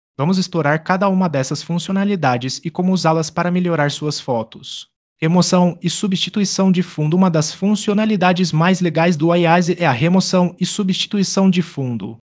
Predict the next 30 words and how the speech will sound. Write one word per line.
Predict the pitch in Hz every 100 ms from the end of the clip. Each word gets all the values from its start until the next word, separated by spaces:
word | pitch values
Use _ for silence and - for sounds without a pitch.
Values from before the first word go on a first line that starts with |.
| -
Imagine | 147 151 175 196
que | 196
você | 180 -
tirou | 196 233 196
uma | 190
foto | 185 151 143 156
linda, | 139 143 127 135 _ _
mas | 151 147
o | 165
fundo | - 185 196
está | 196 156
bagunçado | 143 147 147 - 151 165 196 -
ou | 165
não | 185
combina | 190 226 165 190 196
com | 196
o | 185
que | 190
você | 185 180
deseja. | 160 160 139 120 - - _ _ _
Com | 240 180
essa | 151
ferramenta, | 156 160 170 139 123 120 107 -
você | 135 131
pode, | 143 - 131 117 -
um, | - 117 113 - _ _ -
remover | 180 151 175
o | 180
fundo | 185 190
indesejado. | 190 185 180 143 120 120